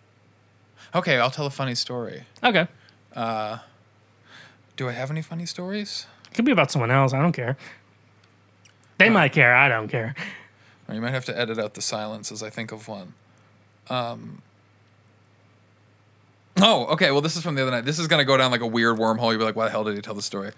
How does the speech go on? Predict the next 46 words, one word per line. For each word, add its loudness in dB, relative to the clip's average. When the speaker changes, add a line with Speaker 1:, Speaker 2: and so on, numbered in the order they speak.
Speaker 2:
Okay. -4
Speaker 1:
My 0
dad's 4
a, -8
uh, -2
comedian 0
in -6
Maine, 2
and -2
he, 2
Speaker 2:
Okay. 6
Speaker 1:
like, 4
headlines 2
throughout -2
New -2
England. -2
Like, -10
he's -8
actually, -4
he -4
does, -4
he -6
does -4
really -2
well 2
for -10
himself. -6
<laughs> -4
And, -4
uh, -2
we 2
talk 4
every 2
day 6
since -2
I've 4
been -2
down. 4
He 4
actually 2
drove 0
down 4
here -2
with -4
me, -6
um, -2